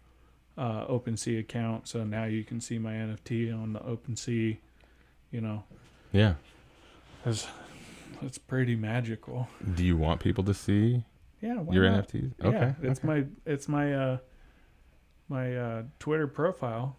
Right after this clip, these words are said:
Speaker 2: Oh.
Speaker 1: You know?
Speaker 2: Oh, that's right. Yeah, yeah.
Speaker 1: Yeah.
Speaker 2: Okay.
Speaker 1: Also, if you guys hear this podcast and made it this far, if you wanna leave us, uh,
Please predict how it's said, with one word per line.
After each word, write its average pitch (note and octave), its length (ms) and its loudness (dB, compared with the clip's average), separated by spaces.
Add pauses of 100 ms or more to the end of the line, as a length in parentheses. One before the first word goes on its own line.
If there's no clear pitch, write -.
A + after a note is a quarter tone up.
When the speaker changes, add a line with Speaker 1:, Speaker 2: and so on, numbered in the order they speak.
Speaker 2:
Oh. F2 260 2
Speaker 1:
You B2+ 140 -2
know? B2+ 180 -2
Speaker 2:
Oh, C3 160 10
that's B2 240 4
right. C#3 180 2
Yeah, A#2+ 200 4
yeah. B2 440 -2 (160)
Speaker 1:
Yeah. F#2+ 60 0
Speaker 2:
Okay. F#2+ 240 2 (320)
Speaker 1:
Also, F3 300 4
if C#3+ 140 2
you G#3 160 4
guys D#3+ 160 2
hear E3 600 2
this D3+ 240 -4
podcast C3 760 -2 (180)
and B2 440 0 (100)
made C3+ 320 4
it B2 160 -4
this C3+ 160 -2
far, B2 480 -2 (1080)
if - 80 -12
you C#3 100 6
wanna C#3 200 4
leave C3 300 2
us, C3+ 300 0
uh, A#2+ 360 0